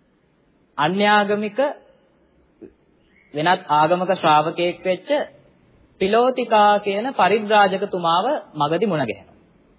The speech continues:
මෙතන සිද්ධ වෙන සාකච්ඡාව හරිම අපූර්වයි. තාම මේ දේශනාවේ ආරම්භය. මෙතෙන්දී ජානුස්සෝනි බමුණුතුමාට අර පිලෝතිකා කියන බමුණුතුමාව,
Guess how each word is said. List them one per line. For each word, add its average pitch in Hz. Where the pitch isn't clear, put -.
මෙතන 254
සිද්ධ 226
වෙන 247
සාකච්ඡාව 233
හරිම 214
අපූර්වයි. 123
තාම 151
මේ 190
දේශනාවේ 170
ආරම්භය. 139
මෙතෙන්දී 254
ජානුස්සෝනි 240
බමුණුතුමාට 196
අර 185
පිලෝතිකා 185
කියන 180
බමුණුතුමාව, 170